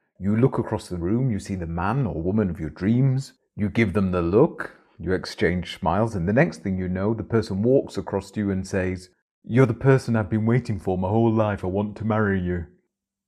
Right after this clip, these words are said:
My response, probably like yours, would be, "Hmm, thanks, must go, my bus is coming." The point is, relationships need time to develop. Trust has to evolve and emerge.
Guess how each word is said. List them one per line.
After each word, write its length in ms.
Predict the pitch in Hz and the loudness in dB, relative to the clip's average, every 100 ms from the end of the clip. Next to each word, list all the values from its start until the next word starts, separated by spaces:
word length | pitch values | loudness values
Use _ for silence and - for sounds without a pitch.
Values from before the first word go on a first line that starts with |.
| _ _ | _ _
My 200 | 107 120 | 4 6
response, 580 | 143 90 - 76 104 120 | 6 2 -2 -2 -2 -4
probably 320 | - 104 85 | -4 -4 -2
like 240 | 71 76 - | -4 -4 -2
yours, 300 | 87 98 101 | -2 -2 -4
would 160 | 87 | -6
be, 120 | 92 | -4
"Hmm, 320 | 87 113 113 104 - | -4 -2 -2 -2 0
thanks, 380 | 113 110 92 - | 2 2 0 -4
must 260 | 117 120 | -4 -4
go, 220 | - 82 92 | -2 0 0
my 160 | 95 | -2
bus 240 | 90 104 - | -2 -4 -6
is 100 | 69 | -12
coming." 400 | - 71 69 69 _ _ _ _ _ _ _ _ _ | -10 -10 -10 -12 _ _ _ _ _ _ _ _ _
The 80 | - | -12
point 380 | - 135 131 113 | -4 0 0 0
is, 400 | 101 80 98 - - _ | -4 -4 -8 -14 -20 _
relationships 920 | 92 98 117 117 98 - - 95 - 92 | -2 2 4 2 -4 -6 -4 -6 -6 -8
need 300 | 92 87 - | -8 -8 -14
time 420 | - 98 98 92 | -8 -4 -4 -4
to 140 | - | -8
develop. 600 | 87 82 92 78 - - - _ _ | -8 -2 -2 -2 -8 -14 -20 _ _
Trust 540 | - 117 110 - - | -4 0 0 0 -14
has 240 | - 98 - | -8 -8 -8
to 180 | - | -8
evolve 640 | 90 85 95 104 104 101 85 | -6 -4 2 4 4 2 -2
and 140 | 87 | -4
emerge. 680 | 85 85 90 80 76 - | -2 -2 -2 -4 -6 -12